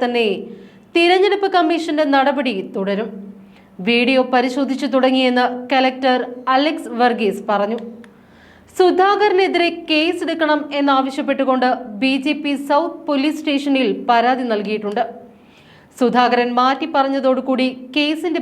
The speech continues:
ഭാവി ഇനി സംശയത്തിലാണ്. കമ്മീഷൻ പറയുന്ന വകുപ്പുകൾ ചുമത്തി കുറ്റം തെളിഞ്ഞാൽ മൂന്ന് വർഷം വരെ ശിക്ഷ ലഭിക്കാം.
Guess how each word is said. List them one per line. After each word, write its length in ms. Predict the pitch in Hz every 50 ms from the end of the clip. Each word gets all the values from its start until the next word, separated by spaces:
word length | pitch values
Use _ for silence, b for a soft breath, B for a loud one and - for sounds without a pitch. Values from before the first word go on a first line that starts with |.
| -
ഭാവി 280 | 277 269 254 233 254 220 190 - - - 240
ഇനി 140 | 226 220 220 226 226 - -
സംശയത്തിലാണ്. 720 | 226 208 208 208 - 262 233 233 226 208 202 208 214 247 - - - - - B B B B B B B B B B B B - 233
കമ്മീഷൻ 420 | 220 220 226 254 240 - 277 254 233 -
പറയുന്ന 380 | 262 262 254 269 277 277 277 262 247
വകുപ്പുകൾ 400 | 254 262 285 277 294 247 269 277 277
ചുമത്തി 300 | 285 269 254 254 - 269 254 254 262
കുറ്റം 320 | 277 269 269 - 339 320 277 -
തെളിഞ്ഞാൽ 420 | 285 269 269 269 277 269 262 233 214 - - - B B B B B 226 226
മൂന്ന് 320 | 240 254 269 302 285 302 294 -
വർഷം 280 | 262 254 254 - 285 254 247
വരെ 180 | 254 240 233 208 190 196 - -
ശിക്ഷ 260 | - 233 226 - - 247 220 202
ലഭിക്കാം. 380 | 202 190 208 214 233 240 233